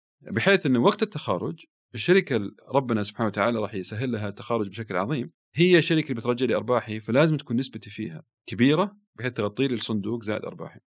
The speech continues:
في حالة الخمسمية مليون ريال لازم تكون عندي خمسين في المية من الشركة تقريبًا.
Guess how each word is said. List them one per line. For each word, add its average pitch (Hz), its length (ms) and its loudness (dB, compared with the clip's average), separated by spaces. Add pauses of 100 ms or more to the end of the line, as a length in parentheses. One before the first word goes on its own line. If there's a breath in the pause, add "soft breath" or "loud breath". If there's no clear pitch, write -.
(140)
في 117 100 -4
حالة 160 300 6
الخمسمية 135 440 -2
مليون 120 200 0
ريال 104 320 0
لازم 131 240 0
تكون 117 260 -4
عندي 104 400 -4 (140)
خمسين 110 280 -4
في 117 100 -8
المية 101 100 -6
من 95 60 -8
الشركة 95 380 -8
تقريبًا. 127 400 -8